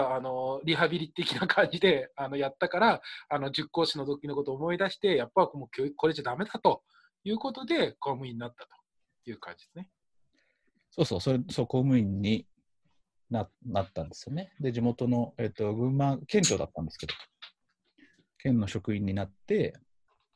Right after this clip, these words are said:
Speaker 2: ですね。まあ、七年くらいやったんですかね。はい。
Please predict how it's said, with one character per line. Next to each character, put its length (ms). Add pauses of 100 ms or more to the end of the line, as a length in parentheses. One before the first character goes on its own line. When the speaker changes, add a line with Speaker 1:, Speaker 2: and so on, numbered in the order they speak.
(1600)
Speaker 2:
で 60
す 120
ね。 140
ま 100
あ、 60
七 180
年 140
く 100
ら 60
い 20
や 60
っ 80
た 100
ん 20
で 60
す 80
か 80
ね。 320 (1300)
は 100
い。 160